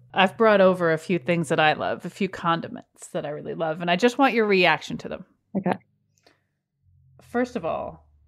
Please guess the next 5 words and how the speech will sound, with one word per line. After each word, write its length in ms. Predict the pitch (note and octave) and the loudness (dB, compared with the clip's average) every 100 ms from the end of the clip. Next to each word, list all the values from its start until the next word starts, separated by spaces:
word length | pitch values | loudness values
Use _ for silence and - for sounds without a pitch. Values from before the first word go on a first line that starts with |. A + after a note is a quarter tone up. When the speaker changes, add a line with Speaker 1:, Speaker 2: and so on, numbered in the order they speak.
| _ _ _ _ _ _ _ | _ _ _ _ _ _ _
Speaker 1:
Trader 340 | - F#3+ F#3 A3+ | -4 0 0 0
Joe's 480 | D#3+ D3 D3 - | 0 -2 -6 -10
ground 480 | - F3 E3+ E3+ G3+ | -12 0 2 4 2
fermented 720 | - A3 D#3 D#3 D#3 D3 - | -2 0 0 0 -4 -6 -10
black 320 | - D#3+ D#3 | 0 2 2